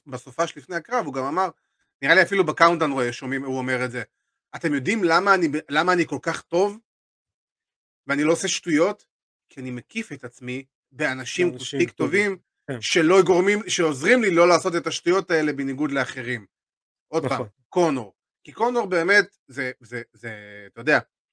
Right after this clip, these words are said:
Speaker 1: כבר נהיה מביך לראות אותו, וזה, זה כאילו, הוא ניסה לחקות את הפרו-רסלינג עם הטרשטוק וכל זה, אבל בדרך, כאילו, אתה יודע,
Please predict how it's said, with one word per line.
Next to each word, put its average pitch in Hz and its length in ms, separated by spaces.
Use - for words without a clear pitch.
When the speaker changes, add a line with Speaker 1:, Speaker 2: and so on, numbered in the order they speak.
Speaker 1:
כבר 143 140
נהיה 165 180
מביך 175 360
לראות 196 280
אותו, 226 300
וזה, 151 200
זה 143 180
כאילו, 185 200
הוא 190 60
ניסה 180 200
לחקות 175 380
את 175 100
הפרו-רסלינג 151 720
עם 117 100
הטרשטוק 139 500
וכל 131 300
זה, 147 180
אבל 135 140
בדרך, 156 520
כאילו, 131 300
אתה 120 100
יודע, 139 280